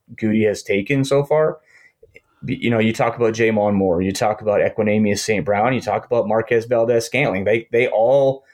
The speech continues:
fit a certain prototype, but also that's three guys that he's taken, and they're all day three picks. So would they be willing to bend the rule like they did for a Jaire in the first round,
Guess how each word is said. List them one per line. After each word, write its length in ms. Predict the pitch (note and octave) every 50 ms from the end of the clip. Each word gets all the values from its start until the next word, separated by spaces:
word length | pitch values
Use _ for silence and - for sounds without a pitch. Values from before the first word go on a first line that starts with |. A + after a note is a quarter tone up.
| _ _ _ _ _
fit 360 | _ _ - - C#3 C3+ C3 -
a 160 | A2+ B2 A#2
certain 480 | - - - B2+ B2 - - A2 G#2+
prototype, 760 | G#2 - A2+ G#2+ A2 A#2 B2 B2 - D3+ D3 D#3 E3 E3 - _ _ _ _ _ _ _ _ _ - - - _ _ _ _ _ - B2+
but 260 | - - - - - -
also 840 | - E3+ A3+ C4 - - - A#2+ A#2 A#2 B2 C3+ D3+ D#3 D3 - _ _ _ _ _ _ _ _ _ _ _ _ _ _ _ _ -
that's 320 | C#3 C#3 D3+ G3 A3+ - -
three 280 | - C#3+ D3 F#3+ G#3+
guys 580 | D#3 C#3 D3 F#3+ F#3+ B2+ F#2+ G2+ - - - -
that 140 | - G#2 G2+
he's 180 | G2+ F#2 -
taken, 380 | - A2 F2+ F2 - E2+ C2+ A1
and 160 | A#1 A2 B2+
they're 140 | C#3+ D#3 C#3+
all 180 | D#3+ F3+ F#3
day 240 | D3+ D3 D3 D#3+ D3+
three 280 | D3+ - - C#3+ D3+ C3
picks. 440 | - - C3+ C3 B2 - - - -
So 480 | - - C#3+ C#3 C3+ B2+ A#2 - - _ _ _ _ _ _ _ _ _ _ _ _ _ -
would 300 | - A2 A2 B2 D3+ E3
they 120 | D#3 E3+ D#3
be 140 | C#3+ D#3
willing 260 | C#3+ C#3 C#3+ C#3+ C#3+ C#3
to 80 | B2+
bend 200 | A2+ C3 C3 B2+
the 80 | B2+ A#2
rule 460 | A#2 B2 B2+ B2 A#2+ A#2+ A#2 A#2 A#2
like 180 | A#2 A#2 A2+ -
they 120 | B2+ B2+
did 280 | A2+ A#2+ C3 F3 F3+ -
for 140 | - A2
a 80 | G2+ G2+
Jaire 600 | G#2+ A2+ A2 G2+ G#2 G2 F2+ F2 E2 - - - -
in 160 | - A2 A2+
the 80 | A2 G#2+
first 300 | - A2 G#2 G2+ - G#2+
round, 340 | G#2+ F#2+ D#2 B1+ - -